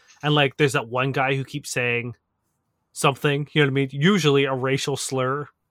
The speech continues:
or, you know what I mean, a homophobic slur or something. And he keeps calling everyone that 'cause he heard it either from, like, his parents or on a T V show or something.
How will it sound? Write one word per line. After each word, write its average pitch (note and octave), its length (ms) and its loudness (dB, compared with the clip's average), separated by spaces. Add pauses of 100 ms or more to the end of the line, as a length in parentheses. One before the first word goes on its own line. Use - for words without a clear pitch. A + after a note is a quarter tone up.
(220)
or, C#3+ 220 0
you D#3 140 0
know C#3+ 60 2
what C#3 60 0
I - 20 0
mean, C#3 160 0
a A#2+ 80 -2
homophobic C3+ 640 -2
slur D3 220 -2
or C#3 40 -2
something. D#3+ 300 -6 (220)
And D3+ 80 -2
he D3+ 40 4
keeps F3 240 -6
calling C#3 300 0
everyone C#3 300 -2
that C#3+ 200 0
'cause C3+ 120 -6
he B2 80 -6
heard C3 200 -2
it B2+ 160 -4 (400)
either C#3 200 4
from, C#3 180 -4
like, B2+ 120 -4
his B2+ 120 -8
parents B2 420 -4
or B2+ 100 -2
on B2 100 -2
a A#2 40 -10
T B2+ 160 -8
V B2+ 100 -8
show C#3 160 -6
or C3+ 100 -4
something. D3+ 320 -6